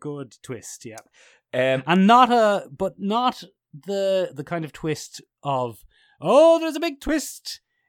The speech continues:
Speaker 1: It, it gradually dawns on you what's happening.
Speaker 2: Yeah, it's, it's not one of
Speaker 1: Um,
Speaker 2: those awful twists where it changes the entire story either.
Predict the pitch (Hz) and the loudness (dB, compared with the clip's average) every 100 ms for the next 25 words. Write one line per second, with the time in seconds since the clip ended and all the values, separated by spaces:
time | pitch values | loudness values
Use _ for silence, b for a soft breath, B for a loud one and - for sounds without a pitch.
0 | _ 175 185 180 165 - 156 190 214 196 | _ -6 -6 -6 -8 -6 -2 0 0 -4
1 | 180 165 143 139 139 131 131 120 117 117 | -6 -6 -4 -4 -4 -6 -8 -8 -8 -10
2 | - 127 117 123 98 _ _ - 151 - | -8 -8 -8 -12 -16 _ _ -8 -8 -8
3 | - _ 127 160 147 170 - 196 190 175 | -16 _ -16 -12 -10 -10 -6 -4 -2 -2
4 | 156 143 110 - 127 139 139 120 139 120 | -2 -2 -4 0 0 0 -4 -10 -10 -10
5 | - 131 117 - 147 135 120 120 113 131 | -10 -8 -8 -8 -8 -8 -10 -12 -10 -8
6 | 123 110 139 131 117 117 113 | -8 -8 -6 -6 -6 -8 -10